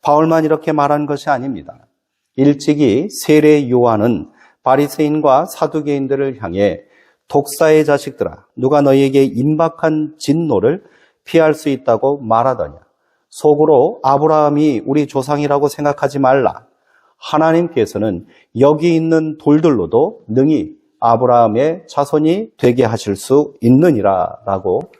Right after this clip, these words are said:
독서를 퍼부었습니다. 혈통과 계보를 배경 삼아 자기들의 신앙을 아브라함의 반열에 올려놓으면서 실제의 신앙과 삶은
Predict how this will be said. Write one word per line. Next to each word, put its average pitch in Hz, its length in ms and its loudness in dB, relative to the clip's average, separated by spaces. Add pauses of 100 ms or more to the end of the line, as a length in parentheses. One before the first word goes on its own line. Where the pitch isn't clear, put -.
(260)
독서를 127 800 0
퍼부었습니다. 123 800 -4 (1120)
혈통과 151 800 2
계보를 143 680 0
배경 135 380 -2
삼아 101 500 -2 (500)
자기들의 147 580 4
신앙을 120 760 -2
아브라함의 151 760 0
반열에 135 720 -2 (360)
올려놓으면서 127 1120 0 (500)
실제의 156 840 2
신앙과 139 500 0
삶은 107 540 -4